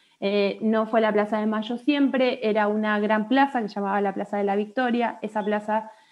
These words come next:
eh, estaba dividida, eh, en dos sectores por la Recoba. La Recoba era una edificación que tenía un arco central, ¿sí? Y acá atrás, no sé si ven mi cursor, observamos lo que es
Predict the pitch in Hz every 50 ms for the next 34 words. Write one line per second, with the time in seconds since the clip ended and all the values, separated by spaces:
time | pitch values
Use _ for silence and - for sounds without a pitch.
0 | _ - - _ - 208 202 196 196 - - 196 185 - 220 214 208 214 202 208
1 | 208 208 208 214 220 220 220 226 226 220 - - - 196 190 190 185 185 185 180
2 | 185 - - - 202 190 190 196 190 214 214 220 226 220 - - _ _ - 208
3 | 208 - - 302 285 269 262 269 269 294 285 - _ _ _ _ _ _ _ _
4 | _ _ _ _ _ _ _ _ - 240 233 233 - - - 214 202 190 185 196
5 | 196 196 - 180 170 165 165 160 160 _ _ _ _ _ _ _ 202 190 190 196
6 | 196 233 226 233 240 226 220 220 220 214 214 214 208 208 214 208 233 - 240 240
7 | - - 330 320 302 262 247 202 202 202 202 208 208 208 208 202 202 202 202 208
8 | 208 214 214 208 214 214 202 196 - 220 214 220 214 262 277 285 285 285 302 302
9 | 302 - _ _ _ _ _ _ - 220 233 262 285 277 - - - _ _ _
10 | - 214 208 202 202 208 226 226 220 269 277 277 285 294 285 285 - - - _
11 | _ - - - - - - - - 226 208 214 233 214 226 226 220 220 220 233
12 | 240 220 233 247 269 247 - 302 285 285 277 - - 208 202 202 - 214 208 208
13 | 214 220 220 226 226 240 247 247 - - 208 202 196 190 208 196 196 196 202 214
14 | 214 214